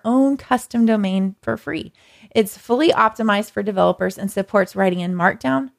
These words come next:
rich embeds, publishing from a GitHub repository, syntax highlighting, and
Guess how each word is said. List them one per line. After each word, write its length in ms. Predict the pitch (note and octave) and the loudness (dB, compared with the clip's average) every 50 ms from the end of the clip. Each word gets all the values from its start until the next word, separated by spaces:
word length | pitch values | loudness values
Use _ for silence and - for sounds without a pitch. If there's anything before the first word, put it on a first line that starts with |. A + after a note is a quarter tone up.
| _ | _
rich 240 | - F3 G#3+ A#3+ A#3 | 0 2 2 2 2
embeds, 540 | - C4 B3+ A#3+ A3+ G3+ F#3 F#3 F#3+ F#3 - _ _ _ _ _ | 0 0 0 2 2 2 2 2 0 -2 -6 _ _ _ _ _
publishing 680 | - - - C4 C4+ D#4 E4 D4+ - - C#4 B3 B3 A#3+ | -20 -4 0 0 2 2 2 0 0 -2 0 0 0 0
from 280 | A3+ - A#3+ A3+ A3+ | 0 2 2 2 2
a 100 | - F#3+ | 0 -2
GitHub 360 | G3 - G#3+ G#3 A3 A#3 A3 - | -4 -4 -4 -2 -2 -2 -2 -2
repository, 840 | A#3 A3+ - - G3 F#3 F3+ F#3 F3+ - G3 F3 F3 F3 F3+ G3 - _ _ _ _ | -2 -2 0 0 0 2 0 -2 -4 -4 -2 -2 -2 -2 -2 -6 -10 _ _ _ _
syntax 640 | - - - A3+ A3+ A#3+ - B3+ C#4 D4 - - | -18 -2 2 2 2 2 0 -4 -6 -6 -6 -4
highlighting, 580 | - A3+ G#3 G3 F#3 F3 F3+ F3+ F3 F3+ F#3 - | -2 0 0 2 2 2 2 2 2 0 -2 -4
and 220 | - G3 F#3+ - | -2 -2 -2 -2